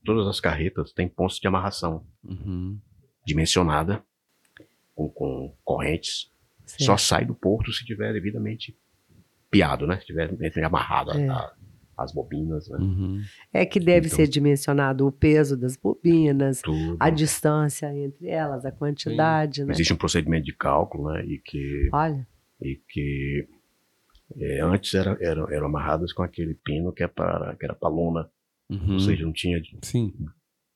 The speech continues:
Speaker 1: dimensionamento nenhum.
Speaker 2: Nenhum. Era
Speaker 1: Né?
Speaker 2: só pra fixar a lona mesmo.
Speaker 1: Então isso aí foi, é, foi realmente um, uma, um grande melhoria na parte de segurança lá, né?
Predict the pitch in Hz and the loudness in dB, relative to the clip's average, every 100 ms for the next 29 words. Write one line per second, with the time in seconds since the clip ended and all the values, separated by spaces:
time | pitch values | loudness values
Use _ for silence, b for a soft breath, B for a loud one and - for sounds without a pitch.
0 | _ _ 80 85 - 82 85 - 78 69 | _ _ 0 0 0 -2 -2 -2 -2 -2
1 | 71 95 104 87 80 - 65 69 73 - | -2 0 0 0 -2 -8 -8 -6 -4 -2
2 | 78 107 - 131 - 131 123 117 110 95 | -2 -2 -2 -4 -2 0 2 4 2 2
3 | 78 80 85 85 82 80 85 - 92 92 | 0 0 -2 -4 -4 -4 -4 -2 -2 -4
4 | - _ _ _ _ _ _ _ - 69 | -10 _ _ _ _ _ _ _ -10 -6
5 | 69 69 71 - 76 76 76 80 78 80 | -4 -2 -4 -4 -4 -4 -2 -2 0 -2
6 | - 90 80 78 - 78 69 - 69 - | 0 -2 -2 -6 -6 -6 -6 -6 -4 -2
7 | 156 76 - - _ _ _ _ _ - | -2 -2 -4 -6 _ _ _ _ _ 2
8 | 85 82 73 71 - - - 73 - 69 | 4 6 4 2 -2 -6 -6 -8 -4 -2
9 | 67 67 67 - - - 95 80 | -2 -4 -6 -6 -8 -10 -6 -6